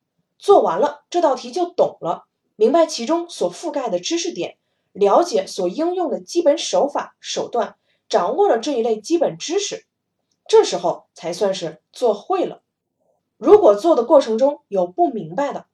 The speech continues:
就需要查阅笔记、交流讨论、询问他人，最终让自己完全弄明白。但很多孩子做不到这样，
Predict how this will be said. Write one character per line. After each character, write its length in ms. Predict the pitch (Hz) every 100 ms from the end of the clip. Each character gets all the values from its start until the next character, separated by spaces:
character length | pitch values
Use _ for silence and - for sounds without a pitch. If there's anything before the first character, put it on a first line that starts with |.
| _ _
就 140 | - 202
需 160 | 202 208
要 280 | 175 - _
查 260 | - - 175
阅 160 | 262 233
笔 220 | 160 143
记、 340 | 233 190 - _ -
交 200 | 277 285
流 140 | 269
讨 220 | 277 160
论、 280 | 208 202 - _
询 420 | - - - 190 339
问 140 | 320
他 240 | 226 220
人， 260 | 202 160 180 _ -
最 140 | 320
终 260 | 302 339 -
让 240 | 233 202
自 100 | 202
己 240 | 190 156 -
完 200 | 175 190
全 220 | 339 208 165
弄 160 | 165
明 160 | 151 -
白。 200 | 156 _ _ _ _ _ _ -
但 160 | 214
很 240 | - 165 165
多 100 | 359
孩 280 | 370 131
子 260 | 165 180 - _ _
做 160 | 339
不 80 | 175
到 160 | 147 151
这 100 | 151
样， 160 | -